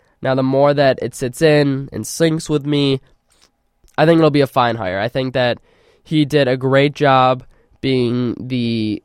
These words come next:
assistant coach with the Oklahoma City Thunder. If you didn't know, he was a huge part of Russell Westbrook's progression. Um, Mo Cheeks was a point guard when he played in the N B A, and,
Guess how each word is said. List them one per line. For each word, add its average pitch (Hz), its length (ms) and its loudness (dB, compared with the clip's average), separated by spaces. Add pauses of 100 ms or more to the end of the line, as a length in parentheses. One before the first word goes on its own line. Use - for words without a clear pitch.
assistant 143 480 -4
coach 143 260 0
with 131 80 -6
the - 80 0
Oklahoma 139 460 -2
City 123 280 -4
Thunder. 139 460 2 (240)
If - 180 -8
you 139 80 -6
didn't 143 260 0
know, 135 180 -2
he 185 200 -10
was 175 380 -2
a 135 120 -4
huge 185 480 -10
part 147 360 0 (240)
of 131 180 -10
Russell 135 300 0
Westbrook's 127 480 -2
progression. 107 640 -4 (260)
Um, 113 400 -6
Mo 135 220 -2
Cheeks 131 340 -6
was 127 120 -8
a 127 60 -4
point 135 340 -2
guard 127 240 2
when 117 80 -6
he 123 180 -4
played 123 300 -2
in 120 100 -2
the 120 140 -2
N 117 120 -2
B 113 160 -2
A, 110 280 0 (360)
and, 120 540 -2